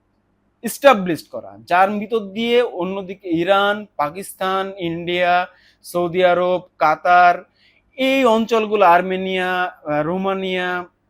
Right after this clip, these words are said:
ইউক্রেন, এই অঞ্চলগুলোকে যাতে নিয়ন্ত্রণে রাখা যায়।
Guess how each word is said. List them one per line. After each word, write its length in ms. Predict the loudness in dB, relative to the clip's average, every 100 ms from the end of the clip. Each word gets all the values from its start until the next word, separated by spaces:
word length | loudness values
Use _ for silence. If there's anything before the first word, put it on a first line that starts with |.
| _ -10 -10 -8
ইউক্রেন, 500 | -4 -4 -4 -2 -2
এই 200 | -4 -6
অঞ্চলগুলোকে 800 | -6 -6 -6 -6 -6 -6 -6 -8
যাতে 340 | -12 -12 -8 -8
নিয়ন্ত্রণে 720 | -6 -4 -4 -4 -8 -8 -6
রাখা 240 | -8 -12
যায়। 160 | -20 -20